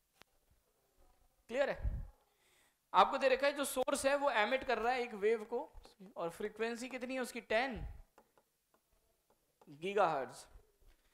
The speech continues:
तो what is the frequency of the microwave measured by the observer? निकाल सकते हो क्या? ये approaching star का case है कि receding star का है?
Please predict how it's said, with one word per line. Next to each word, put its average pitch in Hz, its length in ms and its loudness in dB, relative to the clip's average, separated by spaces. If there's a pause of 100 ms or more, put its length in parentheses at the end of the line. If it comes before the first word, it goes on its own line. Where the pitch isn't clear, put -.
(320)
तो 247 60 2 (160)
what 208 180 8
is 262 80 0
the 277 100 4
frequency 247 420 -6
of 262 60 -4
the 262 100 0
microwave 233 540 -2
measured 220 400 -2
by 214 120 4
the 208 120 2
observer? 151 460 -2
निकाल 220 260 0
सकते 240 260 -4
हो 247 100 6
क्या? 247 140 -2
ये 240 120 0
approaching 233 440 0
star 240 280 4
का 254 120 0
case 240 260 -4
है 247 100 2
कि 262 260 -4
receding 240 480 -4
star 220 280 0
का 214 140 -2
है? 214 160 -6